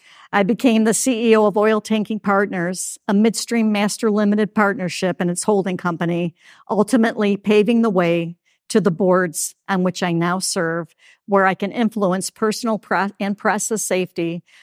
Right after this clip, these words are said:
operational excellence, as well as mentor young leaders. Of course, there is a bit more to the story. Like all of you, I do have life outside the workplace. I am the mom of four children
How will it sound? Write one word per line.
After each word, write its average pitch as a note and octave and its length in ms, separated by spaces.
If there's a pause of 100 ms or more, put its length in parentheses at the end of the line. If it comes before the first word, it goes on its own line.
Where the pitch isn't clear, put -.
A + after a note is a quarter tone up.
(140)
operational G3+ 760
excellence, F3 680
as F3 260
well F#3 280
as F3 180
mentor F3 580
young F3 260
leaders. E3+ 680 (960)
Of - 100
course, C#4 300
there A#3 180
is A#3+ 160
a A3+ 40
bit A#3 260
more A3 240
to A3+ 140
the G#3 120
story. D#3+ 640 (400)
Like G3 180
all G3+ 220
of G#3 120
you, F#3+ 360 (200)
I F#3 120
do G3+ 240
have G3+ 400 (260)
life F#3+ 380
outside F#3+ 480
the G#3+ 60
workplace. F3+ 760 (640)
I G3+ 140
am G#3+ 200
the G3+ 80
mom G3+ 380
of - 80
four A3+ 240
children F#3 720